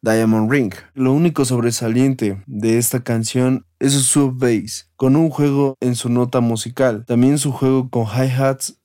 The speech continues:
y la distorsión vocal que va subiendo de porcentaje progresivamente que va terminando la canción.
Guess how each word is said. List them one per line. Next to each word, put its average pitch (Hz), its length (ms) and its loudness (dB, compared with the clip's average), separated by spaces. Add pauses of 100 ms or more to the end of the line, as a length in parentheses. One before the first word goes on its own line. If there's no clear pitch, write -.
y 131 120 0
la 120 180 2
distorsión 120 640 0
vocal 127 560 0 (400)
que 131 120 0
va 139 160 4
subiendo 151 500 0
de 135 80 2
porcentaje 123 1120 -4
progresivamente 139 1160 0
que - 140 -6
va 127 240 0
terminando 120 520 -2
la 104 140 -4
canción. 107 560 -6